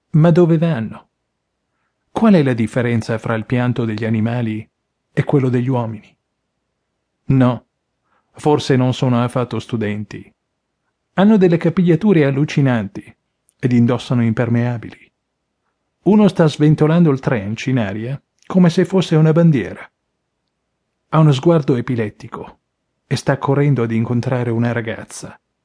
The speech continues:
Sembra una di quelle scene in bianco e nero. Il solito concetto d'amore. Beh, però sembrano davvero studenti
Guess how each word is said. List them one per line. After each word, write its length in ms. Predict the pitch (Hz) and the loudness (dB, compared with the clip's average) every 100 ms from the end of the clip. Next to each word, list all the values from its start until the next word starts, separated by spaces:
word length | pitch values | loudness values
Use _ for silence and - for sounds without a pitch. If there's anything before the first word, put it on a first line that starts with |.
| _ _ _ _ _ _ _ _ | _ _ _ _ _ _ _ _
Sembra 420 | - - 147 135 139 | -6 0 2 4 4
una 180 | 143 | 2
di 140 | 123 110 | 0 -2
quelle 240 | 135 117 | -4 -4
scene 400 | 107 - 120 101 | -4 -4 -2 -2
in 80 | 104 | -4
bianco 320 | 104 110 107 | -4 -6 -4
e 40 | 107 | -4
nero. 460 | 104 104 117 - _ _ _ _ _ _ _ _ - | -6 -8 -14 -20 _ _ _ _ _ _ _ _ -6
Il 140 | 135 | -4
solito 460 | - 196 196 175 143 | -2 2 2 2 0
concetto 480 | 139 127 151 147 | -2 -2 -2 -2
d'amore. 580 | 135 135 107 104 - - _ _ _ _ _ _ _ _ _ | -2 -2 -2 -6 -16 -20 _ _ _ _ _ _ _ _ _
Beh, 340 | 135 147 139 _ _ _ _ _ _ _ _ _ _ _ | -2 -2 -4 _ _ _ _ _ _ _ _ _ _ _
però 240 | 190 180 | 2 4
sembrano 520 | 160 165 160 147 143 131 | 4 4 4 4 2 0
davvero 360 | 127 139 127 | 0 -2 -4
studenti 720 | 120 - 123 107 110 - - | -6 -8 -6 -6 -10 -14 -20